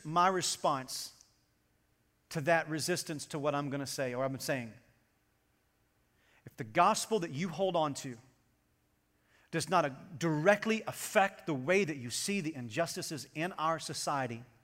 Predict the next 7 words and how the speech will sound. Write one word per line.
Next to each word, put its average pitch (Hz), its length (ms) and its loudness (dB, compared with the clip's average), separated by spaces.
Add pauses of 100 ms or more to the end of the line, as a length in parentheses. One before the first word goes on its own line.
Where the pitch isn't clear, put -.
(600)
and 147 180 -2
does 190 220 4
not 175 200 0
move 175 400 0
you 214 200 -2
with 165 240 -2
compassion 185 840 -4